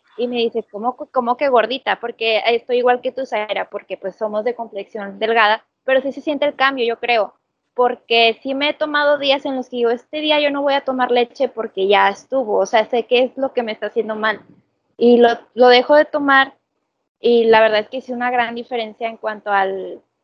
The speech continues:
al estómago y todo eso. Entonces es muy importante mencionar lo que estabas, este, platicando, de irse siempre a,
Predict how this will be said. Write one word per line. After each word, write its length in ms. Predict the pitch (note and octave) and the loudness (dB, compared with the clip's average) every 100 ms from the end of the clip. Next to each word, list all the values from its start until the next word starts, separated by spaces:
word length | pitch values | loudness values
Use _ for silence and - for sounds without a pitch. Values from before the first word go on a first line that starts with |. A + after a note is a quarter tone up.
| _ | _
al 160 | G#3+ G#3 | -2 -2
estómago 480 | G3+ A3+ A3 A3 A3+ | -2 -6 -4 -2 -4
y 40 | |
todo 240 | - G#3+ G#3+ | -4 -2 0
eso. 380 | G#3+ - A3+ - | -2 -6 -6 -4
Entonces 440 | A#3 A#3+ A#3 C4 | -4 -4 -4 0
es 180 | C#4 C4+ | 2 2
muy 440 | C4 C#4 C#4 C#4 _ _ - | 4 4 4 0 _ _ -2
importante 960 | C#4 C4 C4 B3+ - A#3 A#3 A#3+ B3 _ | -2 0 -2 -2 0 0 0 -4 -6 _
mencionar 460 | A3+ A#3 A3 A3 G#3+ | -12 -8 -4 -2 0
lo 160 | A3+ A#3 | 0 -4
que 80 | A#3+ | -6
estabas, 500 | - G#3+ G#3+ A3 A3 | 0 2 4 2 -4
este, 380 | G#3 _ G3+ | -12 _ -8
platicando, 720 | G3 G3+ G#3+ - G#3+ A3 A#3+ A#3+ | -4 -6 -6 -2 -2 0 -2 0
de 400 | A3 G#3 G3+ - | 0 2 0 -2
irse 360 | B3 A#3+ - C#4 | -6 -6 -8 -6
siempre 760 | C#4+ C#4 C4 B3 C4+ C4+ - | -4 -4 -4 -2 0 2 2
a, 500 | A3 A3+ G#3+ G3+ F#3+ | 2 6 6 4 2